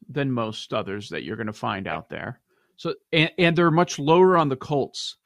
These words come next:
than any other metric. So I think it's kind of like a couple of things matching up. And I think, I think everybody, the prior going, the priors coming into the year were, "Oh, the Colts are gonna win the division. They're a much better team than the Jaguars."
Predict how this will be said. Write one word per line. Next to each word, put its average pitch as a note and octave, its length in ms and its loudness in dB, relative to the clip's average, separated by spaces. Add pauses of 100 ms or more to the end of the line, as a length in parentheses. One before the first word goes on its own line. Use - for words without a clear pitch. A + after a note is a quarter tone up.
(180)
than C#3 180 2
any A#2 240 -2
other F2+ 180 -10
metric. - 420 -16
So D3 120 0
I C#3+ 100 4
think G3 200 2
it's F3+ 160 -2
kind E3+ 300 2
of C#3 80 -2
like C3 220 0
a A#2+ 60 -8
couple C#3 420 -6
of A#2+ 100 -8
things B2 340 -6
matching A#2 440 -6
up. A#2 240 -6 (480)
And A2+ 260 -6 (580)
I G3 60 4
think, C4 200 2 (200)
I - 40 -4
think C4 240 -2
everybody, D#3+ 840 2 (300)
the D3+ 200 -2
prior D3 600 0
going, C3 380 -6
the C#3+ 180 -8
priors C#3 480 -2
coming C3+ 280 -6
into B2+ 180 -8
the A#2+ 100 -10
year A2+ 300 -4
were, G2+ 400 -10 (160)
"Oh, D#3 140 -2
the A2+ 80 -4
Colts B2+ 400 -6
are B2 40 -4
gonna C3 140 -4
win E3 160 0
the F#3 80 2
division. B2+ 380 -2
They're B2 100 -2
a A#2 40 -4
much A#2+ 260 -6
better G#2+ 160 -6
team G#2+ 240 -10
than G2 160 -8
the - 40 -12
Jaguars." - 640 -14